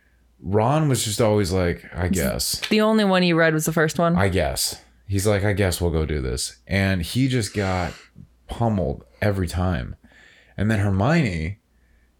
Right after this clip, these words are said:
Speaker 1: why did she keep, 'cause here's, here's what I started to realize about Harry. He not only made Ron get just his ass beat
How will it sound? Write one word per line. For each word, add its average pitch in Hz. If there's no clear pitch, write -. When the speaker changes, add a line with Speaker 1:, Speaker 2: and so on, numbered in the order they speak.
Speaker 1:
why 104
did 151
she 151
keep, 135
'cause 123
here's, 175
here's 190
what 196
I 165
started 131
to -
realize 101
about 80
Harry. 78
He 165
not 196
only 165
made 123
Ron 120
get 113
just 107
his 104
ass 104
beat 65